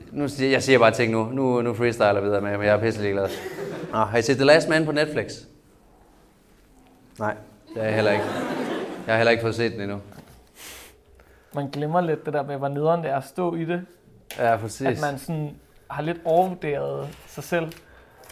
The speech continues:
Speaker 1: Men jeg er glad for, at tiden går stadig hurtigt og sådan noget. Altså, det er ikke, jeg kunne sagtens have lavet længere tid også. Jeg havde nogle masser. Men jeg tænkte egentlig bare, ja,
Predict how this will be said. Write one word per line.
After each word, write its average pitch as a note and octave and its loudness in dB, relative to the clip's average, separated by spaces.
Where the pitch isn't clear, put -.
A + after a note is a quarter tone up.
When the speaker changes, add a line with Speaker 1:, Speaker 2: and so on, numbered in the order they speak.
Speaker 1:
Men A2 -6
jeg G#2 0
er G2 -8
glad B2 2
for, C#3+ -2
at C#3+ -2
tiden D3+ -2
går G#2+ -2
stadig A2 -2
hurtigt A2 0
og F#2 -4
sådan F#2+ -12
noget. F#2+ -4
Altså, F#2 -8
det G2+ -2
er A2 0
ikke, A2 -6
jeg F#2+ -8
kunne F#2+ -10
sagtens A2+ -2
have G#2+ -2
lavet F2+ -4
længere F#2+ -6
tid G2 -10
også. F#2+ -6
Jeg G2 -6
havde G2 -4
nogle G#2 -4
masser. G2+ -4
Men F2+ -12
jeg F2+ -8
tænkte F#2+ -6
egentlig F2+ -12
bare, F2+ -6
ja, A#2 -16